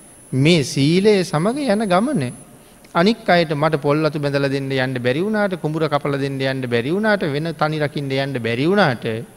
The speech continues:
මම මගේ වැඩේ හරියට කරගත්තා නම් මං ඒගොල්ලන්ට නිකම්ම පිහිට වෙලයි තියෙන්නේ.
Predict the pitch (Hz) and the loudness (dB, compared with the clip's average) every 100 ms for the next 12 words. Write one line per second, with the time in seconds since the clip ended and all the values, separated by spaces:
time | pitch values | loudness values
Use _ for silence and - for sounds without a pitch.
0 | - - - - - - - _ - _ | -20 -20 -20 -20 -20 -20 -20 _ -20 _
1 | - - - 123 120 127 143 123 110 120 | -20 -20 -10 -4 0 2 2 -2 -2 0
2 | 143 131 123 123 117 123 120 - 117 117 | 0 0 -2 -4 -4 -6 -6 -8 -6 -4
3 | 117 - 117 113 104 113 - - - - | -6 -6 -4 -2 -4 -8 -14 -20 -20 -20
4 | - - - - - 120 131 123 120 120 | -20 -20 -20 -18 -8 -4 -4 -4 -4 -4
5 | 117 120 120 120 113 123 123 123 113 113 | -4 -6 -8 -8 -8 -8 -6 -8 -8 -10
6 | 131 120 117 135 - - - | -8 -10 -10 -12 -14 -16 -18